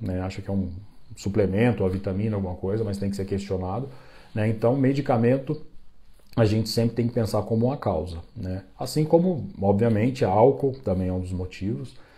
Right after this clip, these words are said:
né? O paciente etilista que faz uso de álcool crônico, né? Ele tem um, um, um certo dese-,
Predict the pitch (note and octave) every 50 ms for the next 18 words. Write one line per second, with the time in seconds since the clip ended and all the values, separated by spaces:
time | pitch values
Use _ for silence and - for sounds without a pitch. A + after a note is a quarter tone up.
0 | - - - - - - F#2+ F#2+ F#2+ F#2+ G2 F#2+ - - F#2+ F#2 F2 - - G2
1 | F#2 E2 - - - - - - - F#2+ - - G2 F#2+ G#2+ B2+ C#3 C3+ A2+ F#2+
2 | - G2+ G2 - G2 F#2 F2+ F#2 F#2+ F#2+ F#2 G2 F#2 F2+ - - A2+ A2+ - B2
3 | A#2 A#2 B2 D3 D#3 - - A#2 G#2+ G2+ G2+ G2 G2 - - G2 G2 F#2+ F#2+ F#2+
4 | F2 F#2 F#2 F#2 F#2+ G2 F2 - - G2+ F#2+ F2+ - - F#2+ F#2 F#2+ F#2+ G2 -